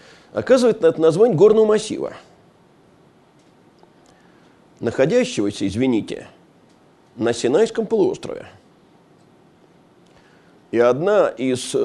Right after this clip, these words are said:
точек этого горного массива называется ни много ни мало горой Синай. Э, название это, э, натурально из Ветхого Завета.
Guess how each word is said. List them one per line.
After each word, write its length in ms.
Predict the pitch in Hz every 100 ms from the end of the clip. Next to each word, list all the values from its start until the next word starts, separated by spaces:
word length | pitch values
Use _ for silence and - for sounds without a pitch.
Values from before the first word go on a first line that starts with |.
| 107
точек 520 | 175 139 - - - - _ _ _
этого 320 | 127 123 110
горного 420 | 120 135 120 120 123
массива 460 | 131 - 285 208
называется 800 | 117 113 147 247 254 233 208 -
ни 240 | 80 127 143
много 240 | 170 208
ни 100 | 185
мало 200 | 160 185
горой 280 | 175 151 170
Синай. 440 | - 170 101 - - _ - - _ _ _ _ _ _ _ _ _ _ _ _ _ _ _ _ _ _ _ _ _ -
Э, 500 | 101 101 101 95 - - _ _ _ _ _ _ _ -
название 640 | 123 123 196 247 156 110
это, 360 | 64 - - - _ _ _ _ _ _ _ _ -
э, 500 | 57 50 52 50 62
натурально 420 | 113 120 135 226
из 100 | 202
Ветхого 300 | 135 160 170
Завета. 420 | 156 139 95 -